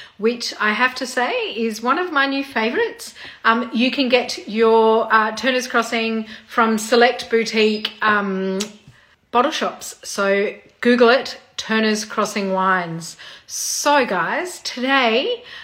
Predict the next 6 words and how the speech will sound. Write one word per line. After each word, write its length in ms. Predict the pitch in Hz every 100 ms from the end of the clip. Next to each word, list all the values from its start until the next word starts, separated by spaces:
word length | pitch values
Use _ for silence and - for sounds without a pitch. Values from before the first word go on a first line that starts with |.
| - -
I 640 | 220 233 233 254 330 330
have 560 | - 202 226 208 269 - -
a 80 | 233
special 1400 | - - - - - 240 240 262 240 233 233 226 - -
guest. 560 | 208 196 233 - - - - - -
Um, 340 | 233 233 233